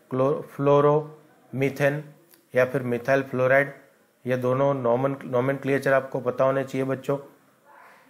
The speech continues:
Last video में हमने already ये पढ़ लिया हुआ है।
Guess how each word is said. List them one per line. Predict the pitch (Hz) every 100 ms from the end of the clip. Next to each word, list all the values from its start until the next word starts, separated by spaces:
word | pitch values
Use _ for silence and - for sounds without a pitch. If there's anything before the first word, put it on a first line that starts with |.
| -
Last | 123 131 -
video | 139 139 135
में | 131
हमने | 131 135
already | 120 117 123 135
ये | 135 127
पढ़ | 131 117
लिया | 107 98
हुआ | 92
है। | 87